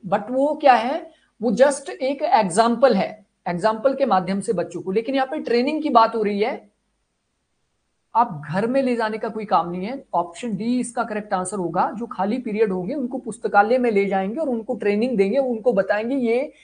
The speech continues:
इस section का है, ये उस section का है, ये science का है, ये chemistry, जो मर्जी है।" मतलब उनको training वहां पे देंगे, मतलब बताएंगे किस तरीके से किताबें देखी जाती है, समझी जाती है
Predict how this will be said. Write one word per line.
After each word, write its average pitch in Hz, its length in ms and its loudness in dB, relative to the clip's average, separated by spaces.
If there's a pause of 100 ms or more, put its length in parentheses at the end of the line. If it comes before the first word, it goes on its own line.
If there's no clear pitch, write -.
(180)
इस 247 160 -4
section 262 420 4
का 262 120 8
है, 262 240 8
ये 226 140 4
उस 220 220 0
section 254 380 0
का 254 120 6
है, 254 180 8 (120)
ये 214 60 4
science 214 380 -4
का 262 140 4
है, 262 300 2 (280)
ये 214 180 0
chemistry, 233 580 -2
जो 233 180 2
मर्जी 240 380 -2
है।" 311 240 0
मतलब 226 180 -4
उनको 254 220 -4
training 226 400 -2
वहां 233 320 -2
पे 233 120 2
देंगे, 196 300 -2
मतलब 240 280 -8
बताएंगे 220 400 -4
किस 240 220 -16
तरीके 196 240 -8
से 226 120 -14
किताबें 180 420 -4
देखी 202 300 -8
जाती 190 300 -4
है, 254 100 -12 (360)
समझी 220 300 -2
जाती 214 340 4
है 277 280 -4